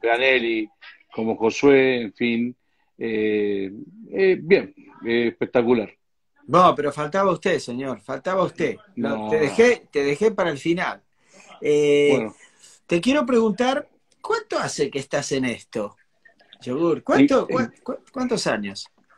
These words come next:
Speaker 1: ¿Es que en el tenis o, o encordando?
Speaker 2: Todo, lo que quieras contar, en el
Speaker 1: Bueno.
Speaker 2: tenis, encordando.
Speaker 1: Bueno, yo al tenis entré a los doce años. El cuatro de abril de este año cumplo sesenta años.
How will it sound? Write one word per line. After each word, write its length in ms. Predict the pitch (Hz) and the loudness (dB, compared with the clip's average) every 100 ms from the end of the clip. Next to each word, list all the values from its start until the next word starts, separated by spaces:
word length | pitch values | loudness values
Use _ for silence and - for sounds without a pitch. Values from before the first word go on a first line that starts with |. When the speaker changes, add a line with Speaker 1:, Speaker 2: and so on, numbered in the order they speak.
| _ _ _ _ | _ _ _ _
Speaker 1:
¿Es 100 | 120 | -8
que 280 | - 135 117 | 2 4 4
en 100 | 113 | 2
el 200 | 117 101 | 2 4
tenis 420 | 156 175 196 190 | 4 6 4 4
o, 60 | 165 | 6
o 580 | 139 131 123 117 110 123 | 6 4 0 -4 -6 -6
encordando? 640 | 107 113 107 90 87 - _ _ _ - | -2 0 0 -4 -10 -18 _ _ _ 0
Speaker 2:
Todo, 360 | 226 175 127 127 | 4 4 2 -2
lo 160 | 135 | -4
que 140 | 170 156 | -6 -4
quieras 300 | 226 208 - | 0 0 -2
contar, 360 | 170 156 123 | -6 -4 -6
en 60 | 127 | -6
el 120 | 139 | 0
Speaker 1:
Bueno. 260 | 254 220 208 | 4 4 2
Speaker 2:
tenis, 240 | 190 165 | -2 -6
encordando. 880 | 151 147 147 185 185 175 165 143 - _ - | -8 -6 -4 -4 -4 -4 -4 -4 -10 _ -18
Speaker 1:
Bueno, 380 | - 143 135 131 131 | 2 4 4 2 -2
yo 200 | 127 156 | 4 4
al 140 | - | 6
tenis 280 | 165 160 160 | 6 8 6
entré 240 | - 151 | 6 6
a 40 | 143 | 8
los 140 | 127 | 8
doce 340 | 131 - 147 | 4 6 4
años. 380 | 135 113 117 123 - _ _ _ _ _ _ _ - | 6 4 2 -2 -8 _ _ _ _ _ _ _ -8
El 140 | 131 | -6
cuatro 280 | - 139 127 | 2 4 6
de 60 | 127 | 6
abril 440 | 123 127 120 107 | 6 2 -2 -6
de 180 | - 117 | -10 -8
este 240 | 117 - 123 | -6 -2 0
año 200 | 131 123 | 0 -2
cumplo 300 | 120 113 113 | -4 -6 -8
sesenta 540 | - - 123 101 110 | -10 -6 -6 -4 -4
años. 300 | 95 87 87 | -6 -10 -16